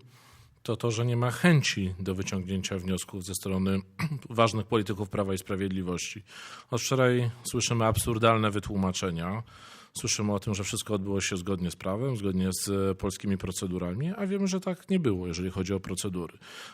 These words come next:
Ważne jednak, żeby członkowie rządu ustalili wspólne zeznania. No bo z jednej strony słyszymy o cywilnej instrukcji head od pani, e, minister Kempy, choć wszyscy wiemy, że takowej nie ma. Z drugiej strony pan minister Kownacki,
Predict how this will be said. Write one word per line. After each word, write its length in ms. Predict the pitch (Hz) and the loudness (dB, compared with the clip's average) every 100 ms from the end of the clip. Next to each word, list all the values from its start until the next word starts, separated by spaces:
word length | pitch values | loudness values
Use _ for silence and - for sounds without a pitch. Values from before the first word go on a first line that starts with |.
| - | 2
Ważne 300 | 127 123 131 | 4 4 2
jednak, 260 | 123 131 | 2 2
żeby 220 | 123 127 123 | 0 0 0
członkowie 420 | - 117 123 123 | 0 -2 2 2
rządu 500 | 120 123 120 123 131 - - - - - _ - | 4 4 6 4 4 0 -14 -20 -20 -20 _ -6
ustalili 480 | - - 117 117 | -2 0 2 2
wspólne 400 | 110 - 123 123 | 0 2 6 6
zeznania. 580 | 117 120 120 110 73 - - _ - | 6 4 6 4 2 -6 -18 _ -12
No 100 | 98 | -8
bo 160 | 92 92 | -6 -4
z 60 | |
jednej 240 | 104 98 95 | -4 -2 -2
strony 520 | - 101 101 98 98 | 0 0 2 2 0
słyszymy 520 | - 98 - 98 92 | -2 -2 0 2 0
o 60 | 92 | 0
cywilnej 460 | - 107 98 95 | -2 0 4 6
instrukcji 460 | 95 - 98 90 87 | 6 2 -4 -6 -8
head 320 | - 87 82 | -6 -6 -6
od 120 | 87 | -10
pani, 500 | - 87 87 87 90 - - - - _ | -2 0 2 0 -2 -4 -16 -20 -20 _
e, 320 | 98 95 95 | -2 0 0
minister 720 | 95 98 98 - - 95 92 87 - | 0 0 -2 -4 -2 -2 -2 -4 -6
Kempy, 340 | 101 87 127 | -4 -4 -4
choć 140 | 127 117 | -6 -6
wszyscy 340 | 107 - 101 | -6 -6 -6
wiemy, 360 | 87 92 92 92 | 0 2 2 2
że 360 | 85 92 92 92 - - - | 0 0 0 -2 -14 -20 -10
takowej 560 | - 95 98 95 95 98 | -8 -4 -2 0 0 0
nie 160 | 95 | 0
ma. 200 | 90 101 | 0 0
Z 60 | 127 | 0
drugiej 240 | 107 104 | -2 -2
strony 220 | 101 107 98 | -2 -2 -2
pan 160 | 98 | 2
minister 360 | 98 98 - 95 | 2 0 -2 -4
Kownacki, 640 | 101 92 92 - - 110 | -2 0 0 -2 -6 -6